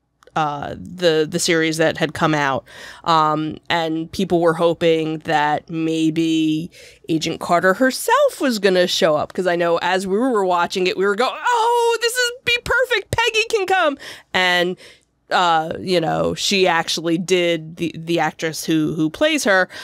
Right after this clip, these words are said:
um, actually, uh, Haley Atwell had actually come out and said, "Nope, sorry, I won't be, you know, showing up. But thanks, you know, thanks for thinking of me and hoping." Um, because again, when we saw the, the time period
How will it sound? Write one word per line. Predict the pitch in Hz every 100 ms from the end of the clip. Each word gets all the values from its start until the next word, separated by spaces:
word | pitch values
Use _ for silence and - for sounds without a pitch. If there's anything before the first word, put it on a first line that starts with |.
| - -
um, | 170 165 160 160 160 - _ _ _ -
actually, | 180 180 226 170 160 165 160 -
uh, | 160 151
Haley | 170 175 165 170
Atwell | 233 - 175 170 165 - - _
had | - 180 165
actually | 160 170 - 151
come | 156 170 160
out | 156 131
and | 160
said, | - 160 165
"Nope, | 185 185 -
sorry, | - 190 180 175 175 175 170 -
I | 175
won't | 170 170 170
be, | 165 160 156 -
you | 165
know, | 160 151 156
showing | 156 - 165 160
up. | 165 156
But | 175
thanks, | 202 190 196 - -
you | - 190
know, | 165
thanks | 208 208 -
for | 214
thinking | 208 220 220 196
of | 180
me | 185 175
and | 175
hoping." | 190 185 185 160 160 - - - -
Um, | 170 160 165
because | 180 185
again, | 180 180 185 175
when | 170
we | 175
saw | 175 - 214 202 190
the, | 175 175 -
the | 170
time | 170 180 175 175
period | 185 180 175 170 170